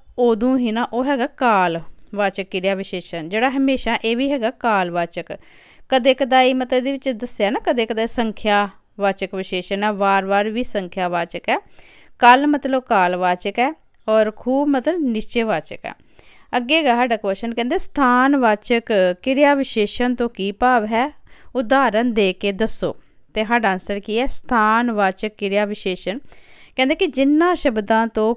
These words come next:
ਕਿਰਿਆ ਦੇ ਹੋਣ ਦਾ, ਦੇ ਸਥਾਨ ਦਾ ਪਤਾ ਲੱਗੇ, ਉਸ ਨੂੰ ਸਥਾਨਵਾਚਕ ਕਿਰਿਆ ਵਿਸ਼ੇਸ਼ਣ ਕਿਹਾ ਜਾਂਦਾ ਹੈ। ਜਿਵੇਂ ਉਹ ਅੰਦਰ ਬੈਠਾ ਪੜ੍ਹ ਰਿਹਾ ਹੈ, ਉਹ ਪਿੰਡ ਜਾ ਰਹੇ ਹਨ,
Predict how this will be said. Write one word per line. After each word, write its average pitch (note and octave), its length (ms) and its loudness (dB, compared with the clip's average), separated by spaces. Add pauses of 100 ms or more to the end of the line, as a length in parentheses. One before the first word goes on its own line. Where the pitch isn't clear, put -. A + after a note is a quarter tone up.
ਕਿਰਿਆ C4 460 4
ਦੇ A#3 280 2
ਹੋਣ A#3+ 680 2
ਦਾ, G3+ 280 0 (260)
ਦੇ G#3+ 220 2
ਸਥਾਨ A3 580 0
ਦਾ A3+ 120 4
ਪਤਾ F#3 320 0
ਲੱਗੇ, E3 380 -4 (520)
ਉਸ C#4 180 2
ਨੂੰ C#4+ 200 2
ਸਥਾਨਵਾਚਕ A3 840 0
ਕਿਰਿਆ G#3 340 0
ਵਿਸ਼ੇਸ਼ਣ G#3 640 -4 (140)
ਕਿਹਾ G#3+ 260 4
ਜਾਂਦਾ G#3 340 0
ਹੈ। A3 100 0
ਜਿਵੇਂ G#3+ 400 -2 (480)
ਉਹ C4+ 360 2
ਅੰਦਰ A3 520 2 (200)
ਬੈਠਾ A3+ 760 4
ਪੜ੍ਹ A3 380 4
ਰਿਹਾ F#3 440 0
ਹੈ, F#3+ 360 0 (340)
ਉਹ A#3+ 240 0
ਪਿੰਡ A3+ 340 0
ਜਾ F#3+ 420 2 (240)
ਰਹੇ G3 420 0
ਹਨ, B3 400 -2